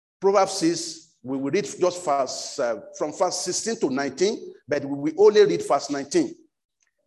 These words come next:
Proverbs six, verse nineteen. Please write from verse sixteen to nineteen in your note,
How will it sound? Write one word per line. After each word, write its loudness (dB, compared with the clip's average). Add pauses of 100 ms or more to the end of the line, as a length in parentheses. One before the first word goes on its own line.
(100)
Proverbs 2
six, -6 (280)
verse 2
nineteen. -4 (240)
Please -2
write 2
from -8
verse -4
sixteen -6
to -4
nineteen -4
in -4
your -4
note, -2